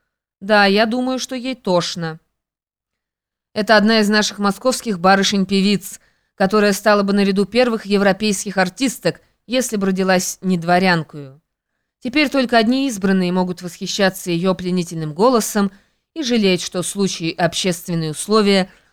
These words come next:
заключили в такие границы огромный талант, для жизни которого всегда необходимы простор и рукоплескание очарованной толпы». «А кто эта дама, что сидит подле неё?»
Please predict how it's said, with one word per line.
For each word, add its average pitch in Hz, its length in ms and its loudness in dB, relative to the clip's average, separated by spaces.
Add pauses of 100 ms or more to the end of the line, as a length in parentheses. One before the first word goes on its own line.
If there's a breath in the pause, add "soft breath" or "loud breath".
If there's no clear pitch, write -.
заключили 220 540 -2
в 196 40 -8
такие 208 300 0
границы 202 560 2
огромный 170 420 0
талант, 170 580 2 (260)
для 190 180 2
жизни 208 360 0
которого 175 460 -2
всегда 196 340 -2
необходимы 202 540 0
простор 220 600 0 (260 loud breath)
и 208 100 -2
рукоплескание 196 840 0
очарованной 175 680 -2
толпы». 170 640 -2 (880)
«А 165 80 0
кто 233 260 2
эта 208 280 0
дама, 190 320 2
что - 180 -8
сидит 185 380 -4
подле 185 240 2
неё?» 175 460 2